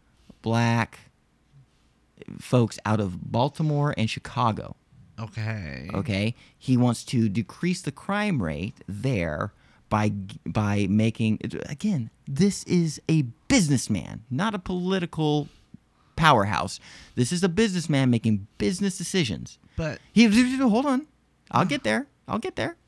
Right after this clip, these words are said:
Speaker 1: He's going to give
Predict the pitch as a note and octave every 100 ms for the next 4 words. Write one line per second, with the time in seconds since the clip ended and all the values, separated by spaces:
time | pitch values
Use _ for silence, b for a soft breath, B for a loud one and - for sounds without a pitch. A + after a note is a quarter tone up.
0 | _ _ _ _ _ _ _ _ _ _
1 | - C#3 D#3 D3 B2+ C#3 F#3+ A3 A#3 D#3+
2 | A#2+ G#2+ G#2 A2